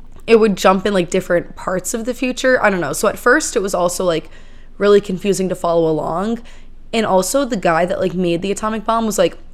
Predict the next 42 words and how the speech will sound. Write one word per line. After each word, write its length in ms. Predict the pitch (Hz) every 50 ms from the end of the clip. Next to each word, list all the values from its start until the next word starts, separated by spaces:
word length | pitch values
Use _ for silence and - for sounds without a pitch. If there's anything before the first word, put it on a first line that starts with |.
| - - -
really 280 | - 175 185 208 285 339
mentally 480 | 285 202 170 175 180 - 196 185 180
tortured 540 | 175 - 175 160 165 160 - - 190 190 180
with, 120 | 175 175 -
like, 200 | 165 160 - - - - - - - - - -
his 540 | - - - 196 190 180 175 156 - - - - - - -
geniusness, 760 | 170 - 165 160 160 165 180 185 185 - - 214 214 - -
I 100 | 220 214
guess, 300 | 208 208 214 208 214 -
and, 60 | 190
like, 120 | 170 165 -
his 120 | 180 160
decisions. 760 | - 170 160 - 151 139 156 190 190 202 208 220 214 - - - - - - -
So 220 | - - 240 226
it 40 | 196
was 200 | 196 226 208 - - -
a 80 | 208
lot 280 | 196 185 175 170 170 185
of, 140 | 214 202 214
like, 320 | 208 202 196 190 185 - - - - - - -
him 280 | - 180 208 196 190 180
struggling 920 | - - - - 165 160 151 170 208 208 214 226 233 240 254 254 240 - -
and 80 | 220 214
just 160 | 262 254 -
a 40 | 370
lot 240 | 359 330 302 302 294
of 240 | 269 196 160 - -
dialogue 800 | - 175 170 175 180 185 185 180 185 190 190 190 190 185 - - -
and, 160 | 196 190 180
like, 220 | 175 175 165 -
no 420 | 165 165 165 165 165 165 165 160 -
action. 680 | - 147 151 147 - - - - 139 127 113 117 110 - - - - - - - - - - - -
Like, 160 | - 226 220 220
if 100 | 226 262
I'm 100 | 285 277
being 180 | 320 330 311
honest, 500 | 240 196 190 190 202 202 196 - - -
there 100 | 214 208
was 140 | 233 240 -
one 640 | 180 170 160 160 170 175 175 175 190 226 262 285 - -
fucking 440 | - - - 196 190 - 214 190 175
explosion 760 | 165 - - - - 175 139 127 147 170 - - - 202 -